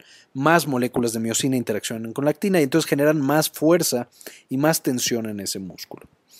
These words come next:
Si continuamos con este proceso, llega un punto en el que alcanzamos prácticamente la fuerza máxima, porque la mayoría de las cabezas de miocina está actuando o está interaccionando con la mayoría de las cabezas de actina,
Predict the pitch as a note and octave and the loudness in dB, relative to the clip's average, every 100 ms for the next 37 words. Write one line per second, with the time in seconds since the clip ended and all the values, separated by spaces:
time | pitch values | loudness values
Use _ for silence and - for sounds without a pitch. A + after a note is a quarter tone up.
0 | - _ _ _ _ - - C#3 D#3 C#3+ | -20 _ _ _ _ -2 0 4 2 2
1 | D3 D#3 F3 F3+ - A#2+ A#2 D#3 E3 E3+ | 6 8 8 6 2 0 2 2 4 6
2 | G3+ F3+ F3 D#3 D#3+ D#3 D#3+ E3 C#3 B2+ | 6 4 4 4 2 0 2 0 2 0
3 | A#2+ B2+ D3+ D#3+ - F#3 F#3 G3+ F3+ D#3 | 0 0 0 0 4 4 4 0 4 4
4 | D#3+ F3 D#3 A#2 - C3 - B2 C3 D#3 | 4 2 2 2 2 -2 0 0 0 0
5 | - A#2 A2 D3+ _ _ _ B2+ A#2+ C3+ | -2 -4 -6 -10 _ _ _ -6 0 2
6 | C3 C3 B2+ C3 D3+ G3+ G3 B2+ G#2 - | 2 2 2 2 4 6 6 6 0 -2
7 | A2 A#2 C3 A2 G#2 G#2 - C#3+ G#2+ _ | -2 -2 -4 -6 -8 -6 -4 -4 -6 _
8 | - - A2+ - C3+ - D3 D3 C#3 C3 | -20 -10 -6 -2 -2 4 4 4 0 -2
9 | - A2+ G#2+ - B2 A#2+ A#2 G#2+ C3 B2+ | -2 -4 -2 -2 -4 -2 -4 -4 -6 -6
10 | A#2 G2+ G#2 G#2 A2+ C3+ A2+ F#2+ - F#2 | -8 -8 -8 -4 2 4 2 0 -6 -6
11 | - G#2+ A#2 - F3+ A2 | -6 -4 -4 0 0 0